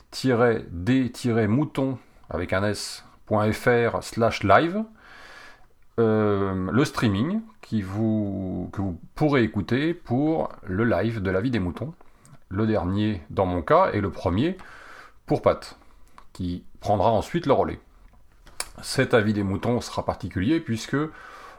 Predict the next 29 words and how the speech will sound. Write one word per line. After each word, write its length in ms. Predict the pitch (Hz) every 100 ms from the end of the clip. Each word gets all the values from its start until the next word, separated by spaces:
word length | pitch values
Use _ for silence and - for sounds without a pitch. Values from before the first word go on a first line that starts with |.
| -
vous 260 | 90 107
êtes 120 | 160
invité 380 | 139 104 95 165
à 40 | 139
venir 280 | 104 139
participer 680 | - 156 - - 95 113 185 - _ _ -
à 120 | - 98
cet 180 | 98
Avis 160 | 98 98
des 100 | 98
Moutons, 360 | 90 80 123 185 - - - -
à 60 | -
ce 120 | -
live. 400 | 95 101 143 170 208 - - - - -
Euh, 400 | 104 107 107 104
c'est 180 | 98 110
un 40 | 107
vendredi 360 | 120 127 107
soir, 460 | 104 123 151 175 - -
donc 240 | 95 92
j'espère 400 | 98 - 123 120
que 120 | -
vous 160 | 85 85
serez 220 | - 98
disponible. 520 | 87 - 110 160 202 - - - - - - - - - - - - - -
Euh, 280 | 113 113
l'idée 400 | 110 139 139 160
étant 260 | 143 131 131
que, 420 | - 135 135 131